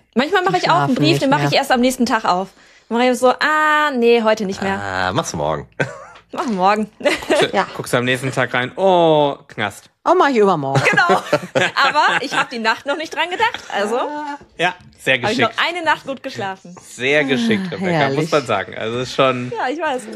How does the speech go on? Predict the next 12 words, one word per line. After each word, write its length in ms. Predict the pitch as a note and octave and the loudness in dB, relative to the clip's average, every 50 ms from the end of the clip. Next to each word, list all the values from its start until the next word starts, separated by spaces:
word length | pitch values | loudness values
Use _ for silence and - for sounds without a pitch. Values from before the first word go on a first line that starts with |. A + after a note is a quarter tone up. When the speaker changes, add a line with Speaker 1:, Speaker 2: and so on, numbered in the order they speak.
| B3 C4+ | -10 -8
Speaker 1:
so 100 | B3+ C4 | -6 -6
bin 180 | C4 C4+ C4 A3+ | -4 -2 0 0
ich. 160 | A3+ A#3 - - | 0 -2 -4 -6
<laughs> 1160 | - - - - - D#3+ D3+ - - - - - - - - D#3+ D#3+ - - - - - - | -10 -8 -8 -6 -4 -6 -6 -6 -6 -8 -8 -8 -8 -10 -12 -12 -12 -12 -16 -20 -20 -14 -12
So, 320 | A#3+ A#3 B3+ E4 F#4 F#4 D#4+ | -8 -2 2 4 4 6 4
liebe 340 | B3+ A3+ G#3+ G3+ G#3 G#3 | 4 4 2 2 0 -2
Zuhörer, 600 | G3+ - B3+ G#3 G3 G3+ E3 F3 - - D3+ D#3+ - - | 0 0 0 0 2 2 0 -2 -2 -2 -2 -2 -4 -4
kennt 240 | - - D4+ F#4+ B4+ | -2 -2 -2 0 -2
ihr 80 | G#4 D#4+ | -2 -2
das 180 | D4+ C4+ C4+ | -2 -2 -2
Thema 380 | - - B3+ B3+ C4+ C4 - - | -4 -6 -6 -4 -4 -4 -4 -4
aus 220 | - A#3 A#3 - | -4 -4 -4 -8